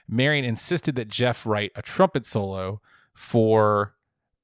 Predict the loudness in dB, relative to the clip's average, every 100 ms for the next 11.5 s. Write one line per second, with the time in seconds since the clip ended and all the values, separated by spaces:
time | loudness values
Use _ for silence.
0 | _ -12 -2 0 0 0 -4 -6 -10 _
1 | -6 0 0 0 -4 -4 -8 -12 -2 0
2 | 0 -4 -6 -8 _ _ -16 -4 -4 0
3 | 2 4 2 0 -6 _ _ _ _ _
4 | _ _ _ _ _ _ _ _ -20 -4
5 | 0 2 0 -4 -6 -10 -10 -12 -16 _
6 | -12 -2 0 0 -2 -4 -2 0 -2 -6
7 | -8 -4 0 2 2 -2 -4 -6 -14 -20
8 | _ _ _ _ _ -2 0 2 0 2
9 | 0 -2 -4 -8 -6 -4 -2 -2 -2 -2
10 | -2 -6 -10 -10 -8 -8 -6 -4 -4 -6
11 | -8 -6 -4 -6 -8